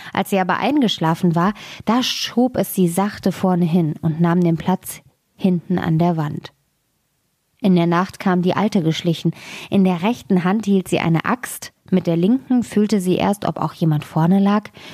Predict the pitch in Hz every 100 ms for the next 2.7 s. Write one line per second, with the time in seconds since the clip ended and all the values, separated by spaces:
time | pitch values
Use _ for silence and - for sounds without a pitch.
0 | - - 190 - 262 277 214 208 - 202
1 | 190 170 - 208 - 175 - 175 214 262
2 | 254 226 214 226 - 214